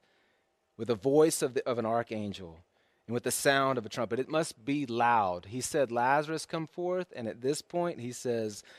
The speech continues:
he, there's a cry of command, a voice of the archangel, and the sound of the trumpet of God. "And the dead in Christ, those who are asleep, will rise first. Then we who are alive, who are left, will be caught up together with them in the clouds to meet the Lord in the air.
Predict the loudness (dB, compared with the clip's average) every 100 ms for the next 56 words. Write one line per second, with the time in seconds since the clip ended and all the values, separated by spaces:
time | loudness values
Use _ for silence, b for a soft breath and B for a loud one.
0 | B -4 -4 _ -10 -6 -6 0 2 4
1 | 2 -2 -4 -2 -2 -2 -2 -4 -6 -2
2 | 0 2 0 -4 2 2 2 -4 -6 -6
3 | -8 -8 -6 -6 -4 -4 -4 -8 -8 -8
4 | -8 -8 -8 -6 -6 -6 -12 -18 b b
5 | b b b b b -4 -2 -2 2 4
6 | 4 4 -2 -6 -2 0 0 -4 -10 -14
7 | -18 _ -4 -4 -4 -4 -4 -4 -6 -6
8 | -6 -6 -4 -4 -6 -6 -6 -6 -10 -14
9 | -18 _ _ _ _ _ _ -4 -2 -2
10 | -2 2 4 4 4 4 4 2 0 -4
11 | -4 0 0 -2 -6 -10 -8 -2 0 2
12 | 0 -4 -4 -2 -2 -4 -6 -6 -8 -6
13 | -6 -8 -2 2 2 0 -4 -8 -6 -4
14 | -4 -6 -8 -4 -4 -4 -4 -6 -4 -4
15 | -4 -6